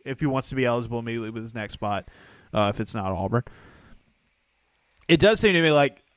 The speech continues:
a guy like Stockton or a guy like Vandagriff would make a ton of sense for a place like Auburn, where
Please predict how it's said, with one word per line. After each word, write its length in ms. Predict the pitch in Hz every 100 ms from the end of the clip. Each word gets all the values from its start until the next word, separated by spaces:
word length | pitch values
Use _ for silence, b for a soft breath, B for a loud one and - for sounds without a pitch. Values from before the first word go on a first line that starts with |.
| -
a 80 | 147
guy 240 | 151 170
like 240 | 180 147 156
Stockton 480 | - 165 143 156
or 120 | 135 131
a 60 |
guy 180 | 120 139
like 160 | 135 123
Vandagriff 420 | 147 135 127 123
would 100 | 127
make 180 | 127 131
a 60 |
ton 200 | 123 147
of 60 | 127
sense 260 | - 135 -
for 100 | 127
a 60 |
place 240 | - 127 123
like 160 | 107
Auburn, 420 | 131 156 127 120
where 500 | 110 117 117 117 113